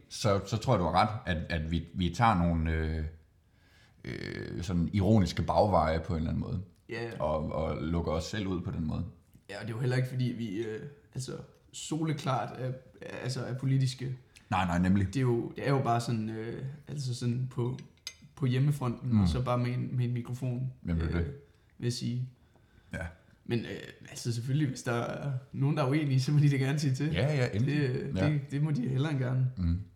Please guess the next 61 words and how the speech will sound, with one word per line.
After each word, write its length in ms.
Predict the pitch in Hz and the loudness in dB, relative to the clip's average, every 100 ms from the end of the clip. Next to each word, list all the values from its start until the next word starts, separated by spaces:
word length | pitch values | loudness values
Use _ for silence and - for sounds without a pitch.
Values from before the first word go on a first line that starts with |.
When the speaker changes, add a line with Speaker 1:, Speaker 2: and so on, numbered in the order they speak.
| _ _ - | _ _ -6
Speaker 2:
Og 100 | 123 | -2
vi 60 | 120 | 4
har 200 | 175 190 | 6 6
jo 60 | |
også, 260 | 123 127 - | 4 2 -2
og 140 | 127 117 | -2 0
man 100 | 113 | 2
kan 60 | |
jo 60 | 143 | 2
ikke, 140 | 151 | 2
man 80 | 120 | 0
kan 100 | 147 | 2
jo 60 | 175 | 2
ikke 100 | - | 2
sige, 240 | 151 135 | 0 0
at 120 | 120 110 | -2 -4
vi, 140 | 110 - | -6 -6
altså, 200 | 113 117 | -8 -6
det 120 | - | -2
er 40 | 143 | -2
jo, 220 | 131 117 | 0 -2
det 120 | 120 | -2
vil 60 | 156 | 0
jo 60 | |
være 140 | 160 123 | 0 -2
fuldstændig 320 | 151 143 123 | -2 -2 0
løgn 180 | 123 120 | 0 -2
at 60 | |
sige, 180 | 120 123 | -2 -2
at 60 | 120 | 0
vi, 240 | 120 110 - - - - - - | -4 -6 -12 -20 -20 -20 -20 -12
vi, 240 | - 113 87 | -4 -2 -2
øh, 140 | 82 - - - | -6 -10 -14 -18
kun 340 | - 143 156 151 | -4 0 0 0
er 60 | 123 | -4
ironiske, 460 | 117 123 117 - | 0 0 -2 -4
fordi 120 | 120 117 | -4 -2
vi 100 | 113 | 2
havde 200 | 143 185 | 4 4
en 100 | 160 | 2
politiker, 440 | 147 147 147 123 120 131 - - | 0 2 0 -2 -8 -10 -12 -2
Speaker 1:
Ja, 60 | |
det 60 | 104 | 0
er 40 | |
Speaker 2:
en, 60 | 131 185 | 2 2
Speaker 1:
rigtigt. 60 | 127 | 4
Speaker 2:
endda 180 | 117 113 | 2 0
et 140 | 113 - | -4 -2
folketingsmedlem 840 | 143 160 139 117 127 127 123 117 127 | -2 0 0 -2 -2 -2 -2 -4 0
inde 220 | 131 147 | 2 2
i, 140 | 117 | 0
øh, 260 | 110 117 127 - - - _ _ - | -2 -4 -8 -12 -20 -20 _ _ -4
en, 200 | 131 117 | 0 2
øh, 220 | 117 120 - | 0 -4 -4
en 160 | - 117 | 0 0
episode. 540 | 123 120 127 139 147 147 - | 0 -2 0 2 0 -2 -8
Speaker 1:
Det 80 | 80 | -4
er 40 | |
rigtigt. 260 | 101 - - | -4 -6 -10
Speaker 2:
Eller, 280 | 123 120 | -4 -4
øh, 80 | 127 | -2